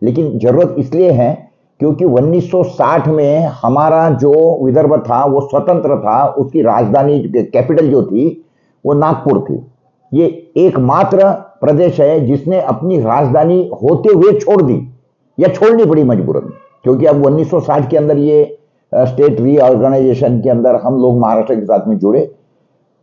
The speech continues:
लेकिन उसके बाद में जो हमसे वादे किए गए थे और जो तरीके से सारी बातें होनी थी, हमारे विक-, प्रदेश का जो विकास होना था वो बिल्कुल हुआ नहीं है।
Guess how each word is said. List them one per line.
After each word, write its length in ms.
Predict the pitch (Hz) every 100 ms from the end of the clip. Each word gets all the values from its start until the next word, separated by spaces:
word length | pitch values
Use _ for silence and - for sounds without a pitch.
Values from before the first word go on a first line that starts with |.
| _ -
लेकिन 400 | 117 180 190 220
उसके 260 | 160 -
बाद 300 | 202 143 135
में 260 | 151 190 202
जो 140 | 147
हमसे 300 | 185 151 147
वादे 320 | 165 139 127 131
किए 280 | 120 123
गए 240 | 101 101 92
थे 460 | - 110 147 160
और 340 | 160 127 143 101
जो 160 | 143
तरीके 440 | 143 139 131 135 139
से 140 | 147
सारी 260 | 135 120 131
बातें 280 | 113 101 120
होनी 380 | 104 110 110 101
थी, 80 | 117
हमारे 300 | 104 98 95
विक-, 280 | 90 95 -
प्रदेश 400 | - 98 143 -
का 100 | 147
जो 160 | 117
विकास 260 | 107 113 104
होना 160 | 95 87
था 140 | 127
वो 180 | 147 170
बिल्कुल 360 | 117 127 139 120
हुआ 200 | 80 78
नहीं 160 | 65
है। 140 | 62